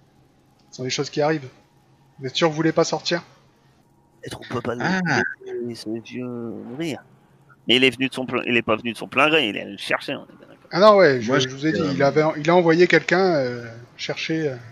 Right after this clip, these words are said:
Speaker 1: vous avez, vous avez vu
Speaker 3: Mais,
Speaker 1: Marabilius
Speaker 3: euh,
Speaker 1: se faire traîner, euh, jusque-là. Et il essaye de donner, euh, tu vois qu'il essaye de donner des coups de canne, mais, euh,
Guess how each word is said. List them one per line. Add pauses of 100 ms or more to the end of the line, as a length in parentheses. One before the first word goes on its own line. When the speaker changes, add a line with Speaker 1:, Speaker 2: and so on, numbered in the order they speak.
(1300)
Speaker 1:
vous
avez,
vous
avez
vu
Speaker 3:
Mais,
Speaker 1:
Marabilius
Speaker 3:
euh,
Speaker 1:
se
faire
traîner,
euh,
jusque-là. (680)
Et
il
essaye
de
donner,
euh,
tu
vois
qu'il
essaye
de
donner
des
coups
de
canne,
mais,
euh,